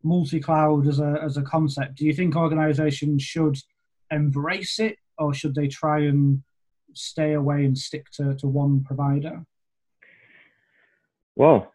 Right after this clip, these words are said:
Speaker 2: uh, interesting question. That's a, <laughs> not that, not, not, not that easy to answer. Um, at least I can say what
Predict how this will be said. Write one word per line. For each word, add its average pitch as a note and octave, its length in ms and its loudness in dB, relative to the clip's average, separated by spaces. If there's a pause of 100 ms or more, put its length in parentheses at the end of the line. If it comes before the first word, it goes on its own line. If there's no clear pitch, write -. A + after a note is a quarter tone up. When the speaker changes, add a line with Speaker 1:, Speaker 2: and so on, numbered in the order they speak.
(140)
Speaker 2:
uh, A2+ 220 6
interesting A#2+ 440 0
question. C3+ 280 2
That's B2 200 2
a, C3 200 8 (120)
<laughs> - 1200 0
not D3+ 200 4
that, D3 160 6 (100)
not, D3 200 2 (140)
not, C3 280 -4
not D3+ 140 4
that D3+ 220 2
easy C#3 240 10
to C#3 140 6
answer. F#3 420 4 (440)
Um, G#2+ 640 4 (220)
at - 120 4
least F3+ 160 6
I C3 120 6
can B2 580 4
say C3 160 8
what A2+ 260 6